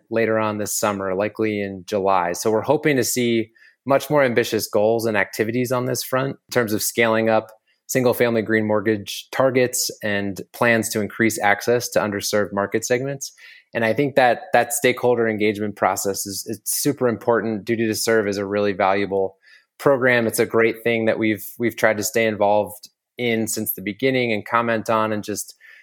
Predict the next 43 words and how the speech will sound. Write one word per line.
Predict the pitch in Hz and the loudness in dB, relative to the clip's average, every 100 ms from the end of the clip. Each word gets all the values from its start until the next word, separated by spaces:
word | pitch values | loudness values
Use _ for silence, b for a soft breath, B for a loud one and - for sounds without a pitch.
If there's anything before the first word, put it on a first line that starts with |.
| B | B
would | 117 113 | -4 0
put | 135 | 2
out | 117 110 | 4 4
as | 110 107 | 4 0
a | |
broader | 101 104 104 107 104 - | 2 2 2 2 -2 -2
call | 110 107 | 0 0
to | 107 | 0
action | 101 113 - 107 | 0 -2 -2 -4
that | 104 - | -4 -2
folks, | 113 107 - | 0 0 -4
you | 107 | -4
know, | 104 | -4
it's | 98 | -4
publicly | - 127 117 117 117 | -4 -2 0 0 2
available | 107 110 107 107 | 2 2 0 -2
information. | 107 - 104 107 101 110 107 104 b b b | -6 -6 -4 -4 -4 -6 -8 -10 b b b
Green | - 120 117 | -2 0 2
mortgages, | 110 110 107 104 107 | 2 2 0 0 0
we | 135 | 0
think, | 143 135 | 0 0
are | 131 | 2
an | 131 | 0
important | 127 - 123 123 | 0 -2 -2 -2
piece, | 139 127 | -2 -2
but | - 110 | -2 -2
there's | 107 | 0
lots | 101 110 107 - | 2 2 2 0
of | 104 | -2
other | 107 104 104 92 | 0 0 -2 -4
really | 104 110 107 | -2 0 0
valuable, | 98 98 104 92 101 | 2 2 2 -2 -6
important | 98 - 107 107 | -8 -4 -2 0
activities | 98 - 135 127 117 | -2 -2 -2 0 0
in | 117 | 0
there | 113 113 | 2 2
that | 104 | 2
will | 101 | 0
be | 107 - | -2 0
open | 107 104 | 0 -2
for | 101 104 | -8 -6
public | 107 98 101 | -4 -4 -4
comment, | - 92 101 98 | -4 -4 -2 -6